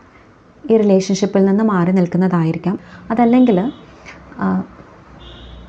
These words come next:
ഇവിടെ മാനസികമായിട്ട് നിങ്ങളോട് പഴയ ആ ഒരു അടുപ്പം ഇവിടെ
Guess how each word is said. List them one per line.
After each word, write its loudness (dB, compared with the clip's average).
ഇവിടെ 0
മാനസികമായിട്ട് 2
നിങ്ങളോട് -2
പഴയ 0
ആ -2
ഒരു -2
അടുപ്പം -2
ഇവിടെ -2